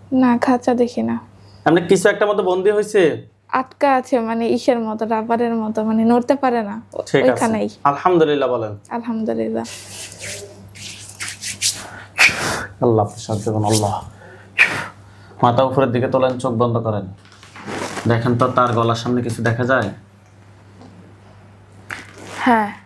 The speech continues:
Speaker 2: কি দেখা যাচ্ছে?
Speaker 1: ছুরির মতো।
Speaker 2: মাথাটা উপরের দিকে তোলেন। আল্লাহু আকবার। মাথাটা উপরের দিকে তোলেন।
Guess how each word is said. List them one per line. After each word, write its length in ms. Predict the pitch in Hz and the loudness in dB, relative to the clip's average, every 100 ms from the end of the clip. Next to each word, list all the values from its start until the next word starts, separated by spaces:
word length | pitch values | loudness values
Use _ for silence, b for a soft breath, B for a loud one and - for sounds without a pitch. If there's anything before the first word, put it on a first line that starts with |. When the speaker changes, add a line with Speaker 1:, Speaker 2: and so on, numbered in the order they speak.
| - | -2
Speaker 2:
কি 120 | 131 | 2
দেখা 240 | 123 117 | 2 2
যাচ্ছে? 340 | 120 120 - 135 170 170 - - | -2 -4 -6 -6 -6 -8 -12 -6
Speaker 1:
ছুরির 300 | - 247 247 | 0 2 2
মতো। 360 | 240 220 202 214 214 | 0 -2 -4 -8 0
Speaker 2:
মাথাটা 300 | 120 117 123 | 2 2 0
উপরের 280 | 120 123 120 | 0 0 -2
দিকে 160 | 117 120 | 0 0
তোলেন। 340 | 123 123 143 143 - - - - - - - - - | 0 0 -2 -4 -10 -14 -12 -10 -10 -10 -6 2 4
আল্লাহু 560 | 370 269 196 139 110 101 | 4 4 2 2 -2 -8
আকবার। 420 | - - - 113 - - _ _ - - - - - - - - - - - - - - - - - | -18 -20 -6 -4 -4 -10 _ _ -20 -20 -20 -20 -20 -20 -20 -20 -20 -20 -20 -20 -20 -16 -14 -12 -2
মাথাটা 260 | 135 147 147 | 2 4 4
উপরের 340 | 147 147 151 | 2 2 2
দিকে 140 | 131 139 | 4 2
তোলেন। 220 | 143 | 2